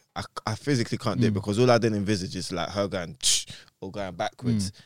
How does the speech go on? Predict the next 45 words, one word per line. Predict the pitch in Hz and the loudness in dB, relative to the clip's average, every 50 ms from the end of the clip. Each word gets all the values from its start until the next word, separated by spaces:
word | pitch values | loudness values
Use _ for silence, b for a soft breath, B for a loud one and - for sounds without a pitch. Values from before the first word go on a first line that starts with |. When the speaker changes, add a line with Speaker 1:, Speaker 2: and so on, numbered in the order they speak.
| b b b | b b b
Speaker 1:
And | - 98 95 | 0 2 2
then, | 92 90 85 78 - | 2 0 0 -2 -4
like, | - 87 80 80 - - - - - - - _ _ _ _ - | -2 -2 -2 -2 -2 -6 -12 -18 -20 -20 -20 _ _ _ _ -2
I | 101 | 0
wouldn't | 104 113 113 107 107 | 2 2 2 2 0
even | 101 92 95 | 0 -2 -2
be | 101 98 | -2 -4
able | 90 82 | -4 -4
to | - 90 | -4 -4
live | 95 92 82 | -4 -4 -4
with | 82 80 | -6 -6
myself | 82 80 - 85 80 - - | -6 -6 -6 -6 -6 -4 -2
after | 90 85 - - | -4 -4 -4 -8
that. | 80 - - - | -10 -10 -4 -2
But | - 87 | 0 0
a | 98 - | 0 2
part | - - 147 143 | 6 6 6 6
of | 123 120 | 6 4
me | 110 98 | -2 -4
feels | - 101 101 95 85 | -2 -4 -4 -2 -2
like | 90 87 87 - - _ b b b b - | -2 -2 -2 -4 -6 _ b b b b -8
it's, | - - | -2 0
like, | 123 113 - - | 2 2 4 6
those | 131 127 110 87 110 | 6 6 6 4 4
little | 117 127 - 117 101 | 2 4 4 2 0
things | - - 104 90 80 87 85 - - - _ _ _ _ _ _ _ _ _ _ _ _ | 0 0 -2 -2 -2 -2 -6 -6 -8 -10 _ _ _ _ _ _ _ _ _ _ _ _
she | - - - 123 104 87 69 - - _ _ _ _ | -6 -2 -2 0 -2 -2 -4 -10 -18 _ _ _ _
needs | 113 110 117 120 117 98 - - | -8 -2 0 0 0 0 -2 -6
to, | - - 110 92 92 85 - _ _ | -6 -4 -2 -2 -2 -4 -8 _ _
like, | - 90 87 - | -6 -4 -4 -4
kind | - - 101 92 90 87 | -4 -6 -6 -4 -4 -4
of, | 85 78 | -6 -6
like, | 87 87 85 82 - - - - _ _ _ _ _ - - _ _ _ _ _ _ _ _ _ _ _ _ _ _ - | -6 -6 -6 -6 -8 -10 -16 -20 _ _ _ _ _ -20 -20 _ _ _ _ _ _ _ _ _ _ _ _ _ _ 0
go | - 110 110 104 | 4 4 4 4
through | - - 101 92 82 80 82 104 - _ _ - | 2 -2 -4 -4 -4 -4 -6 -8 -12 _ _ -16
Speaker 2:
Mm. | 113 107 107 104 104 | -14 -14 -12 -14 -12
Speaker 1:
for | 101 101 98 | -8 -4 -2
her | 104 95 95 | 0 0 0
to | - - - | -2 -4 -4
understand | - 95 90 90 85 - - 98 87 87 87 87 | -4 -4 -4 -2 -4 -4 -4 -2 -2 -2 -4 -4
that | - - | -4 -4
actually, | 104 - - - - - - 64 | -6 -6 -6 -8 -8 -8 -4 -2
okay, | 98 104 - - 104 80 80 71 | -2 -4 -4 -6 -8 -10 -8 -4
next | 95 123 131 - - | -4 -4 -2 -4 -4
time | - 113 92 85 82 82 85 76 | -4 -4 -4 -4 -4 -6 -8 -10